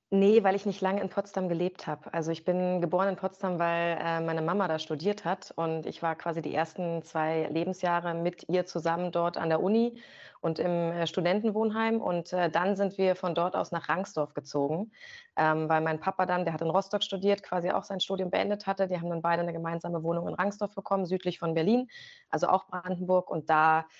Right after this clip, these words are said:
ähm, starten dann eigentlich erst so meine, meine ersten Erinnerungen.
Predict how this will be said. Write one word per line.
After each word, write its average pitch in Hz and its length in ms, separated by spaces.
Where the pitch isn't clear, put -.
ähm, 156 240
starten 160 320
dann 151 140
eigentlich 160 500
erst 156 300
so 156 100
meine, 151 580
meine 151 580
ersten 147 360
Erinnerungen. 143 640